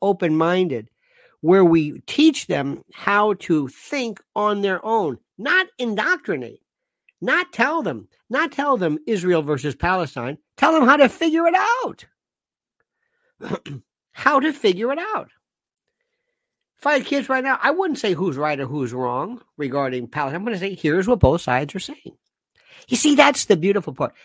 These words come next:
See, I'm a, I'm a chef kind of, like, by, not, not, not by nature, but I love, I just love cooking, and I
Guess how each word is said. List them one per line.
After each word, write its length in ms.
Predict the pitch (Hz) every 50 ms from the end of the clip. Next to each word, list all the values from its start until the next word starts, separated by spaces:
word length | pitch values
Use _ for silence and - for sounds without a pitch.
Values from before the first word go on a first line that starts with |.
| _ _
See, 160 | - - 247 _ -
I'm 160 | 277 320 294
a, 180 | 240 175 - - _ -
I'm 120 | 214 247
a 140 | 233 185 143
chef 560 | 117 - - - - - 208 185 - _ _
kind 220 | - - 175 151 139
of, 100 | 123 113
like, 200 | 123 123 107 _ _ _ _
by, 240 | 135 127 120 113 - _ _
not, 160 | - - _ _
not, 280 | - 220 226 220 - _
not 200 | 240 262 240 190
by 120 | - 120 110
nature, 220 | 110 113 113 110
but 240 | 123 - 160 160 131
I 120 | 160 156
love, 340 | 147 143 160 165 139 - _ -
I 80 | - 143
just 240 | 139 147 139 - -
love 180 | 135 127 127
cooking, 400 | _ - - 123 - - 113 117
and 100 | 113 113
I 180 | 113 113 110 107